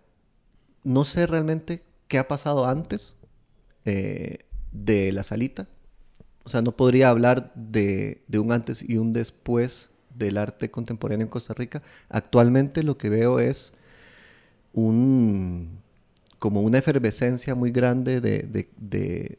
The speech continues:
de, de, de mucha gente haciendo cosas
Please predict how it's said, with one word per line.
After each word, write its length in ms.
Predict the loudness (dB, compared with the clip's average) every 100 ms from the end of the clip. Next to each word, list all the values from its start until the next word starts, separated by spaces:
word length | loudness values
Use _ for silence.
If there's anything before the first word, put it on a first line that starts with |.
| _
de, 720 | -14 -6 -4 -4 -6 -10 -12 -14 -20 -20 -20 -20 -18 -2
de, 180 | -2 -2 -6
de 160 | 0 4
mucha 340 | 4 2 0
gente 280 | 0 0 0
haciendo 280 | 0 0 0
cosas 320 | 0 -2 -4